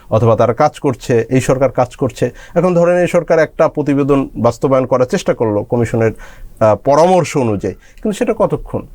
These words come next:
নির্বাচন পর্যন্ত তারা কাজ করতে পারবে? পরবর্তী সরকার এসে যদি ওই বিষয়ে আন্তরিক না হয়, সেক্ষেত্রে তো কোনো কাজে আসবে না। এর জন্য খুব পরিসরেভাবে সকলের আন্তরিক প্রচেষ্টা থাকাটা জরুরি।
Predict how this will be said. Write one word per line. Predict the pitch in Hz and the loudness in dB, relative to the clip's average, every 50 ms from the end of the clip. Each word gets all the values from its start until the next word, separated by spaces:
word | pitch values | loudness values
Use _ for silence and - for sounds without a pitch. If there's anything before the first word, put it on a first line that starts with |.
| - - 139 | -8 -2 0
নির্বাচন | 143 147 147 156 156 - 160 156 | 0 2 2 0 0 -2 -4 -4
পর্যন্ত | 139 165 156 147 156 147 151 | -2 -2 -2 -2 -2 -2 -2
তারা | 143 156 147 139 | 0 0 0 0
কাজ | - 151 139 - | 0 -2 -2 -4
করতে | - 170 156 - - | -6 -6 -6 -4 -2
পারবে? | - 165 160 180 233 302 - - - - - - | -2 -2 -2 -2 -2 -4 -6 -10 -16 -16 -6 -2
পরবর্তী | - 147 170 190 220 226 - 214 | 0 2 2 2 0 0 -2 -2
সরকার | - 196 180 156 - 170 | -2 -2 -2 0 0 -2
এসে | - - | -2 -2
যদি | 160 160 156 156 | -2 -2 0 0
ওই | 147 143 143 147 | 0 2 2 0
বিষয়ে | 160 156 - 143 131 | 0 0 0 0 0
আন্তরিক | 131 123 147 135 131 - - | 0 0 0 0 -2 0 0
না | 113 104 127 156 | 0 2 2 2
হয়, | 135 101 98 - - - - - - | 0 -2 -6 -8 -10 -14 -20 -20 -12
সেক্ষেত্রে | - - 190 - 180 196 185 | -10 -8 -6 -6 -4 -4 -4
তো | 180 175 | -4 -6
কোনো | - 160 147 | -6 -6 -6
কাজে | 131 - - 101 98 85 | -4 -4 -4 -4 -2 -4
আসবে | 80 - - 55 - | -4 -6 -8 -10 -10
না। | - - - - - - | -12 -12 -14 -16 -8 -4
এর | - 120 117 | -2 0 2
জন্য | 127 127 131 123 123 120 123 - - - | 2 2 2 2 0 -2 -4 -10 -10 -6
খুব | - 175 143 - - - - - - - - | -4 -4 -4 -6 -12 -20 -20 -20 -8 -2 0
পরিসরেভাবে | 151 165 196 190 - 214 196 190 190 165 147 127 113 143 185 - | 2 2 2 0 0 0 0 2 2 2 0 0 0 0 -2 -4
সকলের | - - - 170 175 165 - - 226 226 240 240 - - | -6 -4 0 0 0 0 0 -2 -2 -2 -2 -2 -2 -2
আন্তরিক | 185 131 131 127 151 147 156 156 - _ - - - - - - | -2 -2 -2 -2 -4 -4 -6 -6 -10 _ -20 -20 -20 -20 -10 -6
প্রচেষ্টা | - 123 - 127 - - 113 | -6 -4 -4 -4 -6 -8 -8
থাকাটা | - 107 101 101 - 95 - | -8 -8 -8 -8 -8 -10 -10
জরুরি। | - 101 - - - | -10 -12 -12 -12 -14